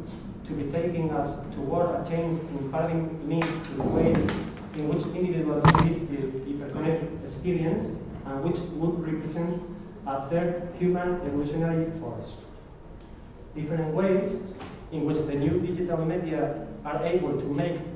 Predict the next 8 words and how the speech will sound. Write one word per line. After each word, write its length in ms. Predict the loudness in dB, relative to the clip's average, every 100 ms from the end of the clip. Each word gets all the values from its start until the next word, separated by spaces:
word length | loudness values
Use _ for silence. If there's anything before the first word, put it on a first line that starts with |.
| -10 -10 -8
the 60 |
transition 580 | -4 -2 -2 -2 -2 -2
from 140 | 0 0
a 120 | -2
conception 540 | -2 -4 -4 -4 -2
of 400 | -2 -2 -2 -4
technology 460 | -2 0 2 0 0
associated 760 | 2 0 -2 0 0 -2 -6